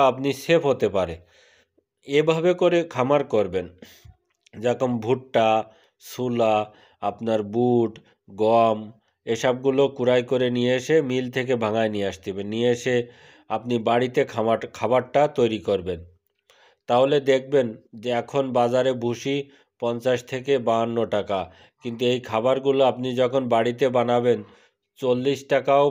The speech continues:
পড়বে না আপনার কেজি প্রতি। সেই হিসেব করে আপনাদেরকে বলছি। আর একটা দিক হলো, আমার খামারে যে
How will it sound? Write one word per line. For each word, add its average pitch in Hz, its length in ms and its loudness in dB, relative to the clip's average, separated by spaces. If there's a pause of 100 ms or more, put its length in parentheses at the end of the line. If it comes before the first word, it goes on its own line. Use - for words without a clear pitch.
পড়বে 127 380 2
না 120 100 2
আপনার 117 340 -2
কেজি 107 340 -4
প্রতি। 92 380 -8 (520)
সেই 131 260 -2
হিসেব 123 320 -4
করে 131 180 2
আপনাদেরকে 113 640 0
বলছি। 101 400 -6 (1600)
আর 123 80 -2
একটা 147 240 2
দিক 151 280 0
হলো, 160 240 4 (600)
আমার 135 380 2 (560)
খামারে 135 500 0
যে 135 180 2